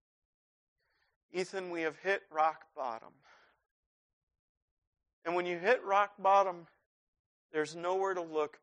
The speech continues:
but up." When you are flat on your back, you have to look up and know that there is somebody there for us.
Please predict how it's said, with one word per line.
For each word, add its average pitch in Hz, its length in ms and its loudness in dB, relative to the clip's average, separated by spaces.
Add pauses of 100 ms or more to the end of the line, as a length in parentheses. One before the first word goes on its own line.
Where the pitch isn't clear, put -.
but 151 240 -12
up." 107 320 -12 (1600)
When 165 140 -8
you 170 120 -4
are 160 60 -2
flat 190 420 8
on 196 120 -2
your 190 120 -2
back, 156 480 2
you 131 200 -12
have - 340 -4
to - 100 -18
look 151 300 -8
up 131 360 -6
and 147 260 -10
know 151 300 0
that 151 200 -12
there 143 220 -2
is 139 80 -8
somebody 151 760 -6
there 147 220 -4
for 139 320 -12
us. 123 600 -8